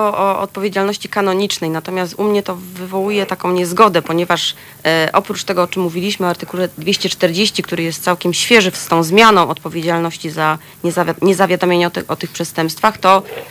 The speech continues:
chcę zaznaczyć, że mamy artykuł dwieście trzydzieści dziewięć bodajże, który mówi o przestępstwie poplecznictwa. I to, i ten, e, artykuł istnieje, e, w kodeksie karnym już bardzo długo i ja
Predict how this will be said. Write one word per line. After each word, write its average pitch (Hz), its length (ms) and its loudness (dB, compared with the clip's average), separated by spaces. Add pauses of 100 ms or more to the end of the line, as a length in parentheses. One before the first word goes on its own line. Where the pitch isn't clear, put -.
chcę - 180 -4
zaznaczyć, 196 520 2
że 185 60 2
mamy 196 240 4
artykuł 190 460 -2
dwieście 202 420 2
trzydzieści 180 640 -2 (440)
dziewięć 190 420 6
bodajże, 185 400 2
który 190 200 0
mówi 202 320 0
o 190 220 6
przestępstwie 208 500 -2
poplecznictwa. - 920 0
I - 80 -4
to, 254 340 6
i 180 120 -8
ten, 254 360 2
e, 160 300 -2
artykuł 202 640 -2 (320)
istnieje, 220 880 4
e, 170 220 -2
w - 80 -8
kodeksie 190 420 -4
karnym 170 420 0
już 160 80 -6
bardzo 180 340 0
długo 165 540 2
i 180 120 -6
ja 196 380 6